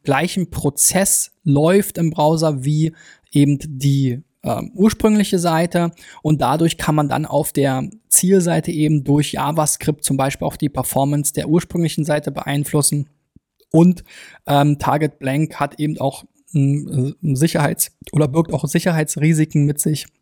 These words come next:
weil man hier eben auf der neuen Seite auch dieses Window-Ob-,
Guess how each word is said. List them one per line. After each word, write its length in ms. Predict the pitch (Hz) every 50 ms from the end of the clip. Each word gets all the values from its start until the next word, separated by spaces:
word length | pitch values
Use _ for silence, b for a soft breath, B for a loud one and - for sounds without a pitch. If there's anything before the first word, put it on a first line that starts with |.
| _ _ _ _ _ _ _ _ _ _ _ _ - - -
weil 140 | - 143
man 180 | 143 135 139 143
hier 200 | 139 151 156 170
eben 180 | 160 147 160 -
auf 140 | 147 -
der 100 | - 151
neuen 320 | 143 143 143 160 185 185 165
Seite 380 | 156 147 147 147 - - -
auch 120 | - 139 -
dieses 400 | - 147 127 135 131 - 139 127
Window-Ob-, 760 | 147 170 190 185 180 170 170 175 190 - 156 - - _